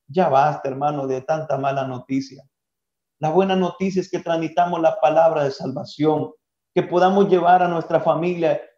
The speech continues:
no, no cuántos infectados hay, no cuántos, eh, se están muriendo, sino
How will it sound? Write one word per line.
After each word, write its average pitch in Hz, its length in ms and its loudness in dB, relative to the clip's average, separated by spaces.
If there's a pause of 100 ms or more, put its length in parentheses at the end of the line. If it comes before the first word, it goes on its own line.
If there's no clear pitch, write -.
(140)
no, 202 600 -2
no 220 280 -4
cuántos 190 540 0
infectados 139 720 -4
hay, 135 340 -2 (360)
no - 320 -6
cuántos, 196 560 2 (240)
eh, 165 360 -6
se 165 120 -6
están 175 300 -2
muriendo, 160 840 0 (100)
sino 196 720 0